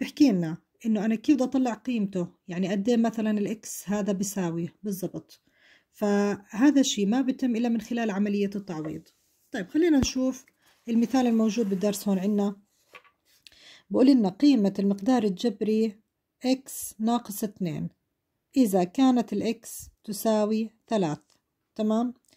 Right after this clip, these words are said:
هاي هي المعادلة الرسمية الرئيسية. طيب، يعني هاي هي ال-،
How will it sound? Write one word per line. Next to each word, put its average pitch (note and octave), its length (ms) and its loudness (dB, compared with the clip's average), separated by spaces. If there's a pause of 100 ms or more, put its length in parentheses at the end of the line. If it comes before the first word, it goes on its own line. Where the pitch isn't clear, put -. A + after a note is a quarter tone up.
(300)
هاي C#4 540 4
هي A#3+ 600 0
المعادلة A3 600 0
الرسمية G3 640 -4
الرئيسية. G3 1000 -2 (1000)
طيب، G3+ 420 -2
يعني F#3+ 220 0
هاي B3 220 2
هي A#3+ 420 0 (1400)
ال-، B3 240 2